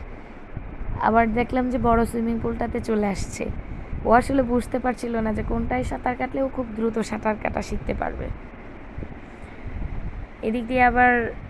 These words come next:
অপেক্ষা করছিল কখন ওর বাবা আসবে, ওকে এসে সাঁতার কাটা শিখাবে।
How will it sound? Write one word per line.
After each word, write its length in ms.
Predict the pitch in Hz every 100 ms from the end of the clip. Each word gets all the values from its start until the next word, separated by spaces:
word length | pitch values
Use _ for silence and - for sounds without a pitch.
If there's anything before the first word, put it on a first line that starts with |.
| -
অপেক্ষা 400 | 226 254 - 254
করছিল 560 | 247 240 233 240 269 294
কখন 300 | 240 226 240
ওর 100 | 240
বাবা 320 | 233 233 233
আসবে, 440 | 233 214 214 247 302 - - - -
ওকে 280 | 214 226 220
এসে 180 | -
সাঁতার 320 | 220 233 233 226
কাটা 220 | 226 233
শিখাবে। 500 | 226 - 226 240